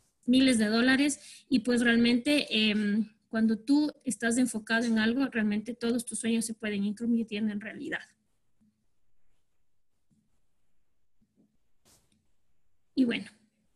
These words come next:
esta frase es súper importante, "El que no quiso cuando pudo, no podrá cuando quiera".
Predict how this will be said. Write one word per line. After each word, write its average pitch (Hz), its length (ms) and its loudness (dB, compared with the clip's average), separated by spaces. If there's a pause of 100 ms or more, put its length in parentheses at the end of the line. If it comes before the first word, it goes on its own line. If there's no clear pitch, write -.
(460)
esta 262 360 2
frase 254 320 2
es - 160 -2 (140)
súper 254 300 -2
importante, 247 760 0
"El 220 140 -2
que 220 120 -2
no 240 160 2
quiso 277 320 0
cuando 214 420 -4
pudo, 269 380 -2
no 220 240 2
podrá 220 520 -4 (420)
cuando 214 340 -6
quiera". 185 340 -4